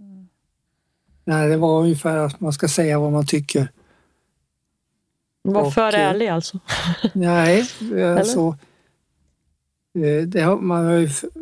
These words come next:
Speaker 1: börjat mer förstått att det måste ha ett syfte, det jag säger.
Speaker 2: Mm.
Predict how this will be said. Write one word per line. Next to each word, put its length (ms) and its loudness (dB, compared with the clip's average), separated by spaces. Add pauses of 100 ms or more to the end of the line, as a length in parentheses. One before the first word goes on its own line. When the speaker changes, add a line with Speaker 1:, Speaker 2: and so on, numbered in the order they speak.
(140)
Speaker 1:
börjat 360 -2
mer 220 -2
förstått 600 -4
att 240 -6 (1300)
det 100 0
måste 320 2
ha 140 4
ett 80 -2
syfte, 580 -2
det 80 0
jag 120 0
säger. 480 -6 (140)
Speaker 2:
Mm. 120 -6